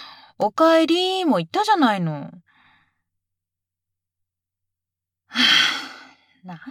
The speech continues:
んでよ。おかえり。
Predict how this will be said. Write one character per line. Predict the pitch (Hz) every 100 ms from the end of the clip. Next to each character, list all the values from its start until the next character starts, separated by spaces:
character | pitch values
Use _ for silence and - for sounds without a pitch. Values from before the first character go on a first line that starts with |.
| - 247
ん | 196 160
で | 151 151 156
よ。 | 202 180 170 - _ _ _ _ _ _ - - - - - - - -
お | - 175 170 _
か | 208 220 220
え | 220 214 208
り。 | 214 247 285 294 285